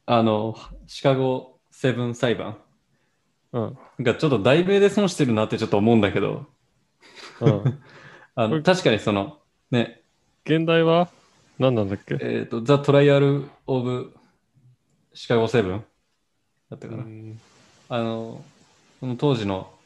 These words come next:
Speaker 1: そ-、えっと、その被-、被疑者っていうか、被告人たちが七人いて、シカゴセブンって本当に言われてたらしいんだけど、
Speaker 2: うん。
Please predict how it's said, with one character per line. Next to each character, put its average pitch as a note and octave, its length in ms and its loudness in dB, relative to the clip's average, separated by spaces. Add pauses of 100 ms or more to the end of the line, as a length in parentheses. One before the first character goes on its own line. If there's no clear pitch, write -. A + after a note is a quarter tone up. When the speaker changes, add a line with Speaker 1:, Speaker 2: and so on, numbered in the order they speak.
(440)
Speaker 1:
そ-、 A#2+ 80 -10 (400)
え A#2 60 -8
っ - 20 -6
と、 - 300 -16
そ - 100 -16
の A#2 40 -16
被-、 - 200 -12
被 - 240 -4
疑 C3+ 120 -2
者 G#2+ 140 -4
っ - 120 -14
て - 80 -14
い - 40 -12
う G#2+ 60 -14
か、 A2+ 180 -16
被 - 140 -20
告 C#3 420 -4 (300)
人 C3 360 -8 (140)
た C3 100 -2
ち B2 120 -2
が A2 100 2
七 A#2 260 2
人 A2+ 160 4
い G2+ 100 -2
て、 G#2+ 320 4
シ - 120 -8
カ A2+ 80 2
ゴ A2 100 2
セ B2 140 2
ブ G#2+ 80 2
ン F2+ 40 -2
っ - 20 -8
て F#2+ 80 -10
本 G2+ 120 -4
当 A2+ 80 -4
に G#2 60 0
言 G2+ 40 2
わ G#2 60 4
れ A2 100 2
て A2 120 -4
た A2 200 -2
ら G#2+ 160 0
し B2 260 2
い - 20 2
ん F#2+ 100 0
だ F#2 120 -6
け G#2+ 100 -6
ど、 A2+ 400 -6 (380)
Speaker 2:
う A#2 40 -8
ん。 A#2+ 600 -10